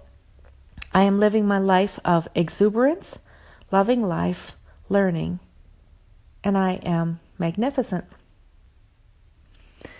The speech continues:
Well, that is the final part that I wrote in my journal for today. I always have more thoughts, and I always write more, and I'm using up a whole book, it seems,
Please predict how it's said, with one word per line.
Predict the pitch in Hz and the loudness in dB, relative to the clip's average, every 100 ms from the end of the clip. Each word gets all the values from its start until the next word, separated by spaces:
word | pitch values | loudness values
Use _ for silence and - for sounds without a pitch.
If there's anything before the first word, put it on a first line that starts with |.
| - - - - | -20 -20 -20 -2
Well, | 240 240 | 2 4
that | 233 233 | 4 2
is | - 226 - | 4 0 2
the | 208 196 190 190 196 - - - - - | 2 4 2 0 -4 -14 -20 -20 -20 -20
final | - 254 269 269 | 2 4 4 2
part | - 190 202 214 | 2 4 4 2
that | 202 190 185 - - - | 2 2 0 -6 -20 -6
I | 190 190 | 0 0
wrote | 190 190 190 | 2 2 2
in | 190 | 0
my | 180 | -2
journal | 180 185 175 190 | -2 0 0 -2
for | 190 185 | -4 -6
today. | - 170 156 202 254 - - - | -2 -2 0 -2 -6 -14 -20 -4
I | 190 | 0
always | 180 175 180 175 | 2 2 0 -4
have | 185 175 175 | -4 -4 -2
more | 175 | -4
thoughts, | 175 - 220 302 - - - _ | -2 0 0 -2 -10 -18 -20 _
and | 190 185 180 185 185 180 | -6 -4 -2 -2 -2 -4
I | 180 | -2
always | 175 180 180 175 | 0 0 -2 -2
write | 185 190 | -2 0
more, | 196 226 277 277 - - - - - - - | 0 0 -2 -6 -16 -20 -20 -20 -20 -10 -4
and | 185 | -2
I'm | 180 180 | 0 0
using | 196 196 196 | 0 2 0
up | 190 180 | 0 -4
a | |
whole | - 185 | 0 2
book, | 175 214 294 | 6 4 4
it | - - | -4 -4
seems, | - 262 320 302 | -2 0 0 -6